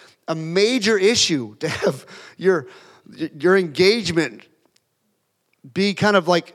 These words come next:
on pause because your future wife's now pregnant.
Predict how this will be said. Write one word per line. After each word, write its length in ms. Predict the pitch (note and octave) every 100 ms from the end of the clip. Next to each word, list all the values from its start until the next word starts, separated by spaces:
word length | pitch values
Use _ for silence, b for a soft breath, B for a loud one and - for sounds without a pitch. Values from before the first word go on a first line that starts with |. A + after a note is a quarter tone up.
| _ -
on 240 | F3+ E3+
pause 560 | - G3 B3 G#3+ D#3 C3
because 600 | D3+ - E3 C#3 - - _ _ _ _ _ _ _ _ _ _ _ _ -
your 220 | C#3+ F3
future 360 | - G#3+ F#3+
wife's 300 | F3 F#3+ G3
now 160 | F3+ D#3
pregnant. 720 | - - G#3 E3+ G2+ - -